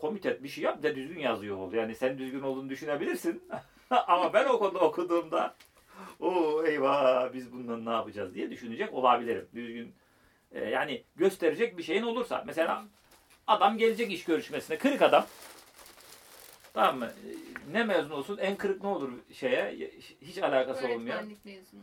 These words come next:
Speaker 1: Öğretmenlik
Speaker 2: İngilizce
Speaker 1: mezunu.
Speaker 2: öğretmenliği.
Speaker 1: İngilizce öğretmenliği mezunu. Ama, e, adam şeye, C V'ye yazmış. E, ios oyun, oyunu yaptım ben. İşte şeyde de yayınladım.
Speaker 2: Hmm.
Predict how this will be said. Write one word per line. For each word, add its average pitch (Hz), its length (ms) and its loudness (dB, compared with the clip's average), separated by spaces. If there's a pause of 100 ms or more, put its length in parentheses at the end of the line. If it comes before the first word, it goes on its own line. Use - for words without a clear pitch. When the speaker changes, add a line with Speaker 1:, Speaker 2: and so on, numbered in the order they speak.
Speaker 1:
Öğretmenlik 180 560 4
Speaker 2:
İngilizce 131 260 -2
Speaker 1:
mezunu. 104 180 -4
Speaker 2:
öğretmenliği. 202 360 -2
Speaker 1:
İngilizce 269 320 4
öğretmenliği 131 520 2
mezunu. 101 420 -6 (400)
Ama, 240 440 4 (280)
e, 175 220 8
adam 214 480 2
şeye, 202 260 4
C - 160 -6
V'ye 220 240 6
yazmış. 165 520 0 (340)
E, 151 340 4 (180)
ios 214 280 0
oyun, 196 360 2 (280)
oyunu 196 300 0
yaptım 156 500 4
ben. 240 260 2 (160)
İşte 143 500 2 (100)
şeyde 180 380 -2
de 208 60 0
yayınladım. 160 640 2 (300)
Speaker 2:
Hmm. 208 100 -14